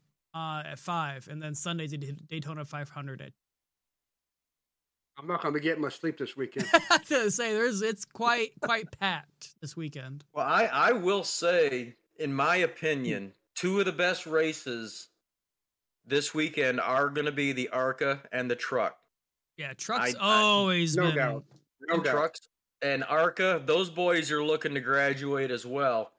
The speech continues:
Speaker 3: Um, n-, don't get me wrong, the Xfinity and the Cup race, they're, you know, they are what they are. But you wanna talk about two races where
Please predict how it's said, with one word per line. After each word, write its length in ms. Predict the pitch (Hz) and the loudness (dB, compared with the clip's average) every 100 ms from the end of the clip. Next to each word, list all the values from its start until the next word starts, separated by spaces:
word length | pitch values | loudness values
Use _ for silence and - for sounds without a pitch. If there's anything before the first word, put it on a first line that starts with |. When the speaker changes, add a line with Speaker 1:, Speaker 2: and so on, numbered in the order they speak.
| _ _ _ _ _ _ _ _ | _ _ _ _ _ _ _ _
Speaker 3:
Um, 480 | 127 123 110 107 101 _ _ _ _ - | -2 0 0 -2 -10 _ _ _ _ -8
n-, 200 | 170 131 | -4 -2
don't 160 | 147 175 | 0 2
get 160 | 185 190 | 2 0
me 80 | |
wrong, 480 | 202 170 143 139 139 | 0 2 2 2 0
the 380 | 135 131 123 123 _ _ _ _ | 0 2 2 -2 _ _ _ _
Xfinity 720 | 151 151 - 143 139 139 135 | -2 -2 -2 -2 0 0 0
and 400 | 135 135 135 139 | -2 -2 -6 -6
the 100 | 131 | -6
Cup 280 | 135 139 123 | -2 -2 -2
race, 320 | 127 120 123 - | 0 2 0 -2
they're, 300 | 127 131 127 _ _ | -2 -2 -4 _ _
you 140 | 147 110 | -6 -4
know, 160 | 104 113 | -2 2
they 140 | 123 | 4
are 180 | 139 135 | 4 4
what 240 | 127 123 | 2 2
they 180 | 123 120 | 2 4
are. 360 | 117 107 95 - _ _ _ _ _ - | 4 4 0 -4 _ _ _ _ _ -4
But 120 | 117 | -2
you 160 | 135 | 0
wanna 240 | 180 180 160 | 2 2 0
talk 380 | 160 156 151 160 | 2 2 4 2
about 340 | 143 135 120 | 2 2 0
two 200 | 170 170 | -6 -2
races 460 | 156 147 143 143 123 | 0 0 0 -6 -8
where 440 | 131 123 117 | -4 -2 -4